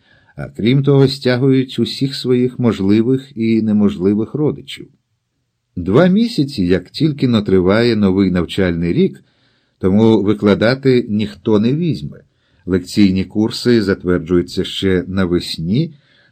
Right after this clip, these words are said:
Тоді й розписуються навчальні години на майбутній рік. Про викладання можна забути. Лише одного не розумію, чому автор напису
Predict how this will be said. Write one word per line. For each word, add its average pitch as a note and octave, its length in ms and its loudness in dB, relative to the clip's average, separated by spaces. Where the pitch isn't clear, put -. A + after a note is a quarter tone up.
Тоді G2+ 200 0
й F3 60 4
розписуються E3+ 840 0
навчальні F2+ 600 0
години F2+ 500 -2
на G#2 100 0
майбутній F2 600 -2
рік. - 360 -10
Про D3 380 0
викладання C3+ 840 0
можна G2+ 460 0
забути. C#2+ 640 -10
Лише C#3 340 6
одного G3+ 340 6
не A#2+ 140 4
розумію, F2+ 760 0
чому G3 560 2
автор F3 420 2
напису C3+ 640 0